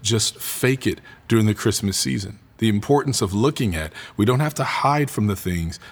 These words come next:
that are heavy. We don't have to hide from the things that weigh us down. We don't have to hide from the things that leave us heavy laden just for the sake of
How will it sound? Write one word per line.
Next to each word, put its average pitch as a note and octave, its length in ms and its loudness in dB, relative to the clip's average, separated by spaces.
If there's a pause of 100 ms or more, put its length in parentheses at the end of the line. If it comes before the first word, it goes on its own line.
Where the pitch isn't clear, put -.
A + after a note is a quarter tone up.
that F2+ 100 0
are D#2+ 80 -4
heavy. - 360 -8 (340)
We A2 100 0
don't B2+ 140 2
have C#3 140 -2
to C3 80 -8
hide C#3 360 -2
from A2+ 160 -2
the G#2 80 -2
things F2 460 -4 (320)
that E2+ 140 2
weigh E2+ 280 0
us - 240 -6 (300)
down. - 480 -6
We A#2 100 2
don't D#3 140 2
have F#3+ 160 0
to D3+ 100 0
hide D3+ 300 0
from C3 100 0
the A2+ 80 2
things G#2+ 320 0
that F#2 100 -4
leave G#2+ 300 0
us G#2 260 -2 (380)
heavy A2 300 4
laden G#2 440 0
just A2+ 300 2
for B2 100 2
the G2 120 2
sake G#2 320 2
of - 280 -4